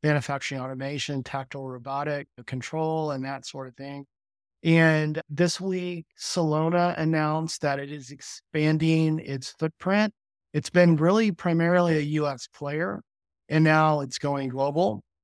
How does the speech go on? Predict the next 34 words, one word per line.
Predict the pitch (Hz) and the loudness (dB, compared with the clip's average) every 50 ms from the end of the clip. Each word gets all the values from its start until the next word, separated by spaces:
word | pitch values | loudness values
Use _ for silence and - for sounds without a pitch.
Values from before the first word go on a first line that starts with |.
| _ _ | _ _
So | _ - - 165 156 151 147 147 143 147 151 | _ -4 0 2 2 2 2 0 0 0 0
I | 151 160 | 2 0
spoke | 156 - - 165 160 165 165 - | 0 0 -2 -2 -2 -2 -2 -4
with | 156 156 147 143 143 131 - _ | -4 -4 -4 -4 -6 -10 -12 _
the | 131 | -12
C | 127 - - 170 160 | -10 -8 -8 -8 -6
E | 156 156 151 147 | -4 -2 -2 0
O | 151 151 | -2 -2
recently, | 143 139 139 139 131 - 160 170 180 190 208 233 - - - _ _ _ _ _ _ _ _ _ | -4 -4 -4 -6 -4 -4 -4 -4 -2 -4 -4 -6 -8 -10 -16 _ _ _ _ _ _ _ _ _
and | - 170 170 170 165 165 160 156 156 156 151 151 151 | 2 4 4 6 6 4 4 4 4 2 2 0 0
they're | 139 143 131 156 156 151 | -2 0 2 2 4 4
hiring | 131 156 156 156 156 160 156 156 156 151 151 151 147 - - | 2 2 2 2 2 0 0 0 -2 -2 -4 -6 -8 -10 -10
sales | - - 160 156 160 151 | -6 -2 -2 -2 -2 -4
staff, | - - 156 151 151 151 147 147 | -4 -4 -2 0 2 2 2 0
they're | - 143 131 | -2 -6 -10
building | 127 143 143 143 139 | -10 -8 -8 -6 -6
a | 135 131 | -6 -6
channel | - - 156 151 156 151 151 147 147 147 143 139 135 - _ _ _ _ _ _ _ - | -2 0 0 2 2 2 0 -2 -2 -4 -6 -6 -8 -10 _ _ _ _ _ _ _ -2
to | - 156 | 0 2
really | 170 180 185 170 | 2 2 2 0
expand | 139 - - 165 160 156 151 | -2 -2 -2 -2 -2 -2 -2
into | 147 147 143 | -4 -6 -6
Europe | 139 147 147 143 143 147 143 139 139 131 | -6 -6 -6 -6 -6 -6 -6 -6 -8 -8
and | 143 135 143 | -8 -4 -2
really | 151 160 160 | 0 0 0
take | 156 - - 151 151 131 - | -2 -2 -2 -2 -2 -4 -6
their | - 151 143 139 139 143 143 139 139 139 139 131 - _ _ _ _ _ _ _ _ _ | -8 -8 -6 -6 -8 -8 -10 -10 -8 -8 -10 -12 -14 _ _ _ _ _ _ _ _ _
private | 160 160 165 160 170 156 | 2 4 4 2 0 -4
five | - 156 151 151 147 | -2 -2 0 0 -2
G | 120 135 147 | -2 -4 -6
in | 143 139 | -4 -6
a | 135 | -6
box | 127 135 139 143 147 147 147 143 - - - - - - _ - | -4 -4 -2 -2 -2 -2 -4 -8 -10 -14 -16 -16 -16 -18 _ -16
global. | 135 143 147 156 156 139 131 123 123 139 160 160 | -12 -8 -8 -8 -6 -6 -4 -4 -4 -4 -6 -8